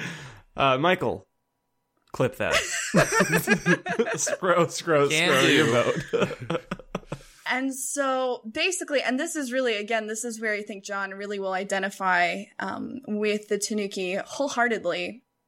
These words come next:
Speaker 3: is that I mentioned before that Studio Ghibli has a movie, um, called Pom Poko. And in that movie, they actually have a scene where Tanuki stretches out its scrotum and uses it as a parachute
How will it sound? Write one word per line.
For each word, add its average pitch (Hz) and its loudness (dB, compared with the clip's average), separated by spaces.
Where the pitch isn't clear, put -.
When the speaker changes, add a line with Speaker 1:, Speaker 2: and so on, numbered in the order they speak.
Speaker 3:
is 220 2
that 208 2
I 220 2
mentioned 277 4
before 247 2
that 202 -2
Studio 214 0
Ghibli 196 -2
has 196 -2
a 202 -4
movie, 180 -2
um, 202 -10
called 190 -8
Pom 202 -6
Poko. 180 -4
And 208 2
in 294 4
that 311 4
movie, 214 2
they 214 4
actually 226 -2
have 226 0
a 254 -2
scene 269 2
where 214 2
Tanuki 233 0
stretches 233 0
out 240 2
its 277 -4
scrotum 233 2
and 214 -6
uses 226 -4
it 226 -4
as 202 -4
a 190 -8
parachute 240 0